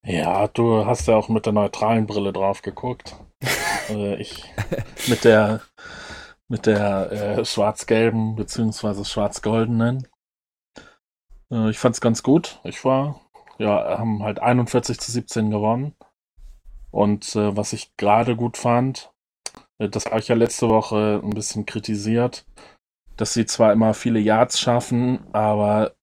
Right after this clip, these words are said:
Speaker 1: äh, dann in der Red Zone, ja, d-, sie spielen den Drive nicht zu Ende und, äh, f-,
Speaker 2: Mhm.
Speaker 1: punkten halt nicht. Und, ähm, ja, diese Woche s-, mit sechs Touchdowns,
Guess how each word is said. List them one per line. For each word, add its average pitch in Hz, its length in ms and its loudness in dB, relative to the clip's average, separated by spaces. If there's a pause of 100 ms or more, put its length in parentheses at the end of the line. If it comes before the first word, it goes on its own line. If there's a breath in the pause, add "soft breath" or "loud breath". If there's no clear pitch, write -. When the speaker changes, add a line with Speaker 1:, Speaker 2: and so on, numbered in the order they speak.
(120)
Speaker 1:
äh, 107 360 0
dann 107 180 -2
in 110 120 0
der 110 140 2
Red 113 220 -2
Zone, 104 460 0 (1040 loud breath)
ja, 104 220 0
d-, - 180 -12 (140)
sie 117 180 -4
spielen 135 300 6
den 123 120 6
Drive 123 340 8
nicht - 220 -2
zu - 80 4
Ende 113 480 2
und, - 540 -6
äh, 101 160 -10
f-, - 420 -14
Speaker 2:
Mhm. 104 320 0
Speaker 1:
punkten 135 420 4
halt 107 280 -2
nicht. 98 300 -4 (800 soft breath)
Und, 107 420 2
ähm, 110 300 2
ja, 104 160 4
diese 113 320 0
Woche 123 260 2
s-, 113 260 -2
mit 107 220 -4
sechs - 460 -6
Touchdowns, 113 840 -2